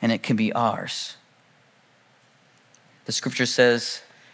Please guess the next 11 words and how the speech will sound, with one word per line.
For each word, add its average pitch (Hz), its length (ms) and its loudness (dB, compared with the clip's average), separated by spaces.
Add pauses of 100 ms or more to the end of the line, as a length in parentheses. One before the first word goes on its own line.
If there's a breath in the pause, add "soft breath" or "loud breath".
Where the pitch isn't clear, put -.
(200 soft breath)
it's 123 220 0
through 127 200 0
faith. - 640 0 (800 soft breath)
All 139 180 8
we 151 140 2
have 143 240 4
to 143 100 -4
do 127 240 2
is 110 260 -2
to - 140 -10
trust - 640 2